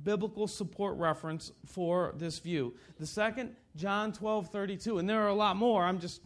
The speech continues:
just giving you the basics here. "And I,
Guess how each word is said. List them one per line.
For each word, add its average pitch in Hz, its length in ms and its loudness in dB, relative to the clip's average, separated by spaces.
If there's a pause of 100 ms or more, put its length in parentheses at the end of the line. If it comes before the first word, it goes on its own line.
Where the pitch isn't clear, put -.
just 175 280 -10
giving 180 180 -2
you 170 80 -2
the 156 80 -6
basics 143 480 -4
here. 85 220 -10 (960)
"And 208 240 2
I, 214 540 4